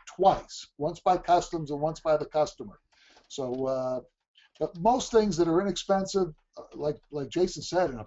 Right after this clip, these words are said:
poly mailer, tighten it up, and it's on its way, and it's really good. Uh, poly mailers have really helped, uh, streamline my shipping methods,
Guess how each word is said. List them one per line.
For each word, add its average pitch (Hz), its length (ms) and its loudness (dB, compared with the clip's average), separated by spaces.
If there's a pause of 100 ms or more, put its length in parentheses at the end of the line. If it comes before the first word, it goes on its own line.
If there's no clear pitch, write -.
poly 185 320 6
mailer, 190 540 0 (360)
tighten 175 300 2
it 175 140 2
up, 180 340 6
and 123 340 -10
it's 160 280 -6
on 175 260 0
its - 180 -10
way, 135 500 -2
and 127 140 -10
it's 135 220 -12
really 151 560 -2
good. 127 240 -6 (640)
Uh, 107 280 -8 (180)
poly 185 300 6
mailers 151 500 0
have 123 100 -10 (160)
really 180 540 0 (400)
helped, 160 460 -2
uh, 135 280 0
streamline 180 920 2 (720)
my 127 180 -4
shipping 220 480 2
methods, 208 680 4